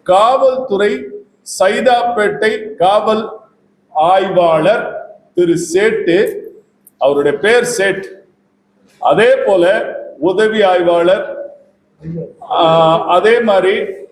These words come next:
அவங்க கூட வந்த கான்ஸ்டபிள்ஸ், ஏ சி, இதெல்லாம் விட இன்னும் மோசமான ஒரு நிலைமை என்னன்னா, அடையார் காவல் சரக துணை ஆணையர் திரு பொன் கார்த்திக் ஐ பி எஸ்.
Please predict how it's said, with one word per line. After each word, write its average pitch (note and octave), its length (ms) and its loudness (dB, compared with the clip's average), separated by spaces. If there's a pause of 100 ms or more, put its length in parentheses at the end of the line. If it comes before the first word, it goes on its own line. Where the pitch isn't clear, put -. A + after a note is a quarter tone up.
(120)
அவங்க F3+ 380 -2
கூட A#3 240 0
வந்த F#3 280 2
கான்ஸ்டபிள்ஸ், F#3+ 840 -2 (720)
ஏ A#3+ 220 4
சி, - 580 -4 (220)
இதெல்லாம் G3 540 2
விட B3 200 2
இன்னும் A#3 520 -2
மோசமான A#3+ 580 -2
ஒரு F#3+ 220 0
நிலைமை A3 460 0
என்னன்னா, D#3+ 500 2 (680)
அடையார் C#4 640 2
காவல் B3 560 0 (100)
சரக G3+ 480 0 (160)
துணை C4+ 480 -2
ஆணையர் F#3+ 560 0 (760)
திரு F3+ 260 2
பொன் A#3+ 320 0
கார்த்திக் G3+ 520 0 (140)
ஐ F#3 200 0
பி - 240 -6
எஸ். - 560 -8